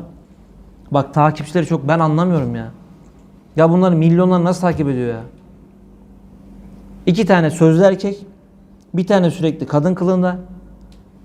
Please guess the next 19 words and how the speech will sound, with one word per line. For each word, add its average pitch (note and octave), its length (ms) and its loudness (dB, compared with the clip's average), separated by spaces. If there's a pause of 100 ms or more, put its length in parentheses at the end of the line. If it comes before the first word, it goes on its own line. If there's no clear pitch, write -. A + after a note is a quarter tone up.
(160)
İşte D#3 300 0 (600)
peruk E3+ 320 2
takıyor, E3+ 360 0
makyaj D#3 440 -2
yapıyor, D#3 240 -4
kadın D#3 260 -2
kıyafeti D#3 460 -2
giyiyor. D#3 320 0 (1200)
İşte - 240 -6
"Evleneceğiz." E3 720 4
diyor. D#3+ 340 -2 (760)
"Evleneceğiz." D#3 720 4
diyorlar. A#2 380 -6 (460)
Geçen C3 300 -4
gün F3+ 120 -2
ilan D3 240 2
yapmışlar, B2+ 440 -6
"Evleneceğiz." C3 600 -4 (1800)
Ve A3 340 2